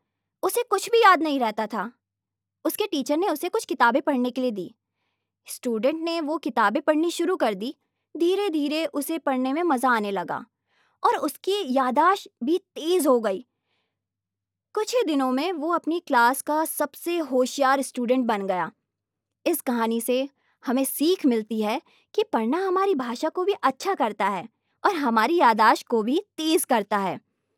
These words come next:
दोस्तों, पढ़ने से हमें दुनिया के बारे में बहुत कुछ जानने को मिलता है।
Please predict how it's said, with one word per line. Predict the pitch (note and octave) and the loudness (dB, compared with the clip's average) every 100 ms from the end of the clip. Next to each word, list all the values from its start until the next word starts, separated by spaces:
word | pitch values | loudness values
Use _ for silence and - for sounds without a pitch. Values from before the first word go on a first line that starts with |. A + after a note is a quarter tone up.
| _ _ - | _ _ 2
दोस्तों, | C4+ F#4 - B3 G4+ _ _ _ _ _ _ | 4 4 2 2 0 _ _ _ _ _ _
पढ़ने | F4 F#4 A4 | 2 4 0
से | A4 | 0
हमें | A#4 G#4 A4 C#4 | 0 0 0 -2
दुनिया | D#4 E4 | -2 0
के | F#4 G4+ | -2 2
बारे | E4 D4+ | 2 2
में | F4+ E4 | -2 0
बहुत | D4 E4 E4+ - | 4 6 4 2
कुछ | F4+ | 0
जानने | D4 C#4 C#4 | 4 4 2
को | C#4+ | 0
मिलता | C#4 C4 B3 A#3+ | 0 0 0 2
है। | A#3 A#3 | 2 -2